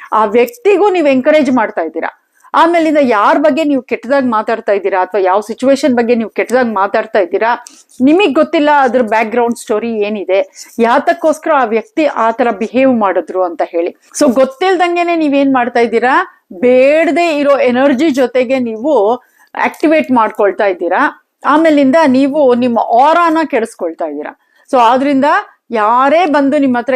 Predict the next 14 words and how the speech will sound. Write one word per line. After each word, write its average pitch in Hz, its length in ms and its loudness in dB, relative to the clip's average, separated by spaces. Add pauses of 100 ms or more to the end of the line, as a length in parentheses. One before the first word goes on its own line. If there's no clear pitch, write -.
ಏನಾದ್ರು 240 280 -4
ಗಾಸಿಪ್ 220 380 -2
ಮಾಡಕ್ 226 300 -2
ಬಂದ್ರುವೆ 202 460 -2
ನೀವು 220 220 -4
ಖಂಡಿತವಾಗ್ಲೂ 240 680 0
ಅದಕ್ಕೆ 220 280 0 (460)
ಗಾಸಿಪ್ 220 400 -2
ಮಾಡಕ್ಕೆ 202 300 0 (120)
ಅವಕಾಶ 226 340 -4 (120)
ಮಾಡ್ಕೊಳ್ಬೇಡಿ. 180 540 -4 (480)
ಯಾವಾಗ 320 360 2 (140)
ನೀವ್ 233 140 -2 (160)
ಏನು 302 160 0